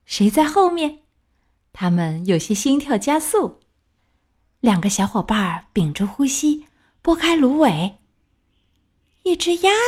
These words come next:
子站在那里，皱着鼻子瞪着托托和 Titi。“看什么看？没见过鸭子洗澡吗？”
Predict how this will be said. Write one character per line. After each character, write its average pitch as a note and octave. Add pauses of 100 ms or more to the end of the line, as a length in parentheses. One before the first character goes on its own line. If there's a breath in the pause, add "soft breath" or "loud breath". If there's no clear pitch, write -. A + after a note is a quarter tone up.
子 B3+
站 A#3+
在 A3+
那 A3
里， G3+ (420)
皱 D4
着 A#3
鼻 G3+
子 B3 (280)
瞪 B4
着 G#3
托 G#3
托 G3
和 F#3
Titi。 A#3+ (720)
“看 E3+
什 C#3
么 F#3+
看？ G3+ (240)
没 G3+
见 G#3+
过 E3+
鸭 G#3
子 G#3+
洗 G3
澡 G3
吗？” B3+